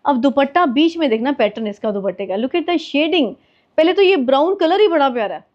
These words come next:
बहुत ही सुंदर वाला ब्राउन कलर है। और वैसे भी ना प्योर के जो कलर्स होते हैं उनकी ग्रेस ही अलग होती है, वो बड़े डिफरेंट लगते हैं। और ये ऐसा सूट है ना, पहना हुआ एकदम डिफरेंट लगेगा।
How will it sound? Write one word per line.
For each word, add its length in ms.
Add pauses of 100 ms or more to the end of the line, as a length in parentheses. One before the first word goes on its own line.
(160)
बहुत 260
ही 60
सुंदर 380
वाला 200
ब्राउन 300
कलर 260
है। 140 (440)
और 180 (120)
वैसे 240
भी 100
ना 100 (120)
प्योर 300
के 140
जो 140
कलर्स 400
होते 280
हैं 160
उनकी 360
ग्रेस 360
ही 80
अलग 240
होती 260
है, 140 (100)
वो 140
बड़े 260
डिफरेंट 400
लगते 280
हैं। 140 (1400)
और 320
ये 240
ऐसा 360
सूट 300
है 80
ना, 120
पहना 380
हुआ 180
एकदम 440
डिफरेंट 380
लगेगा। 420